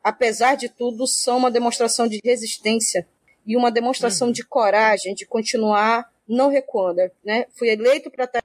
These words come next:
Speaker 1: nesse espaço pra representar o povo. Então, eu escuto muito isso. Aí, não quero só que o meu mandato seja marcado pelo mandato da violência, eu também quero que as pessoas conheçam o projeto que a gente apresenta,
Speaker 2: Exato.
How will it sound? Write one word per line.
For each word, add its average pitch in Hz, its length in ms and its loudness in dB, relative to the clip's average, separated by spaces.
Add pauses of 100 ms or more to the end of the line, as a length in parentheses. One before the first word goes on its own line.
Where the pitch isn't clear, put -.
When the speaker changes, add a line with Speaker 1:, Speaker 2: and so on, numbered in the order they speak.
(260)
Speaker 1:
nesse 226 220 -2
espaço 233 280 -2
pra 233 100 -4
representar 226 520 0
o 226 40 2
povo. 190 320 -2 (120)
Então, 247 100 2
eu - 20 4
escuto 294 380 0
muito 294 340 2
isso. 196 320 -2 (220)
Aí, 247 100 2
não 269 140 2
quero 277 220 2
só 269 260 2
que 277 140 -2
o 254 40 2
meu 247 140 2
mandato 226 440 0
seja 233 260 -4
marcado 220 440 -2
pelo 220 200 0
mandato 214 400 0
da 214 100 0
violência, 214 420 -2
eu - 40 -4
também 226 240 0
quero 220 180 -2
que 233 60 -4
as - 80 -6
pessoas 220 320 -2
conheçam 208 300 -4
o - 20 -18
projeto 202 360 -2
que - 80 -6
a 185 40 0
gente 196 220 -6
apresenta, 185 540 -2
Speaker 2:
Exato. 131 220 -8